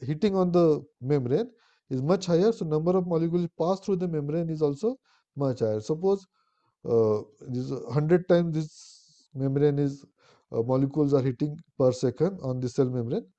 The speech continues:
So hundred molecules are passing towards the opposite side. We are taking hundred percent, uh, success rate. And now here concentration is fifty percent.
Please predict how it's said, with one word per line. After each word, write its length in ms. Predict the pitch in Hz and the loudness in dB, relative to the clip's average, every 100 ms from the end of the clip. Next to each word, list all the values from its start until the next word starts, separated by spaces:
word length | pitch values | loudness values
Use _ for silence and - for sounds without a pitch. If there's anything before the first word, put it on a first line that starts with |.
| _ _ _ | _ _ _
So 160 | - 156 | -6 0
hundred 320 | 156 175 180 | 2 2 4
molecules 380 | 165 160 160 160 | 2 2 2 2
are 60 | |
passing 420 | 151 123 - 185 185 | 0 -4 -4 -10 -4
towards 300 | 139 131 131 | -2 0 -2
the 180 | 214 262 _ _ _ _ - | -4 -6 _ _ _ _ -8
opposite 580 | 117 135 123 147 190 - _ | -2 -2 0 0 -2 -14 _
side. 340 | - 123 95 92 - _ | -4 0 0 -4 -16 _
We 80 | 127 | -6
are 40 | 135 | -2
taking 220 | 143 147 | -2 -2
hundred 280 | 139 143 143 | 2 2 2
percent, 380 | 131 139 131 - 123 | 0 -2 -8 -14 -10
uh, 160 | 117 | -10
success 420 | - 113 120 98 | -6 -4 -4 -6
rate. 120 | 90 - _ _ _ _ _ _ | -8 -12 _ _ _ _ _ _
And 120 | 117 | -6
now 100 | 139 | 0
here 200 | 143 175 | 2 2
concentration 540 | 185 156 143 170 165 214 | 2 -2 -2 -6 -4 -2
is 60 | |
fifty 260 | 214 185 185 | -2 -2 0
percent. 320 | 147 - 92 | -2 -4 -10